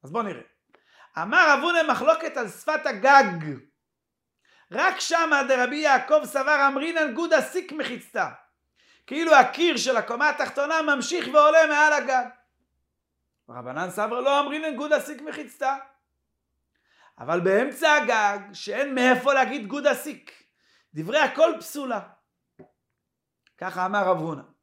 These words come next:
ורב נחמן אמר באמצע הגג מחלוקת. ולמה רבי יעקב מכשיר כמו שאמרנו? כי מספיק טפח מכל צד. היא בעיה להו.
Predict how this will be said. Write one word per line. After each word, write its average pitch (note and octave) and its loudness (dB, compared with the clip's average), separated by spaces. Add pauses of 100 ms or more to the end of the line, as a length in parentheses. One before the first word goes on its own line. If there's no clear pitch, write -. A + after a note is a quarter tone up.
(520)
ורב E3+ -6
נחמן C4 -2
אמר D4+ 0
באמצע D#4 0
הגג F#3 -4
מחלוקת. D3 -16 (420)
ולמה C4+ 4
רבי B3+ 0
יעקב C4 2
מכשיר B3 -6
כמו C4 -6
שאמרנו? B3+ -2
כי C4+ -12
מספיק B3+ -10
טפח D4 0
מכל C4 -2
צד. A3+ -4 (800)
היא D3+ -16
בעיה G#3+ -2
להו. C#3 -8